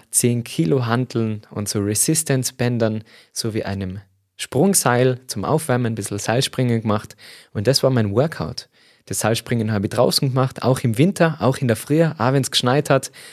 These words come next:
Da war ich ein harter Hund, da war ich mega <laughs> motiviert. Aber ich hab ein Ziel gehabt <laughs> und das hab ich verfolgt. Und dann hab ich daheim ein paar Übungen gemacht mit diesen Hanteln. Und irgendwann hab ich das ein bisschen vergrößert und hab verstellbare Hanteln gekauft.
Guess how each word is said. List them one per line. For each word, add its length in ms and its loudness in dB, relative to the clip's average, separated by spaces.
Da 140 -2
war 100 2
ich 80 4
ein 120 2
harter 320 2
Hund, 400 0
da 120 4
war 100 6
ich 60 4
mega 260 6
<laughs> 20 8
motiviert. 800 4
Aber 140 0
ich 60 4
hab 100 4
ein 100 4
Ziel 200 6
gehabt 400 -2
<laughs> 320 -6
und 460 -2
das 160 -2
hab 100 4
ich 100 2
verfolgt. 600 0
Und 100 -4
dann 140 2
hab 100 2
ich 40 2
daheim 280 4
ein 80 2
paar 140 4
Übungen 320 2
gemacht 320 -4
mit 100 -4
diesen 300 -2
Hanteln. 500 -8
Und 440 -10
irgendwann 460 0
hab 140 2
ich 60 0
das 180 -2
ein 60 -6
bisschen 260 -10
vergrößert 800 0
und 140 -8
hab 100 -8
verstellbare 800 0
Hanteln 360 -2
gekauft. 520 -2